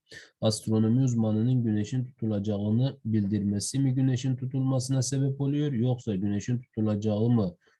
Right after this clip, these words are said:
uzmanın önceden bunu bildirmesine sebep oluyor, yoksa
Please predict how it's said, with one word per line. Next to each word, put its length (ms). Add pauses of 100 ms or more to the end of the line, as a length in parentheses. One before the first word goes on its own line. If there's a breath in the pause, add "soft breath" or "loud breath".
uzmanın 420
önceden 600 (400 loud breath)
bunu 420
bildirmesine 720
sebep 400
oluyor, 340
yoksa 600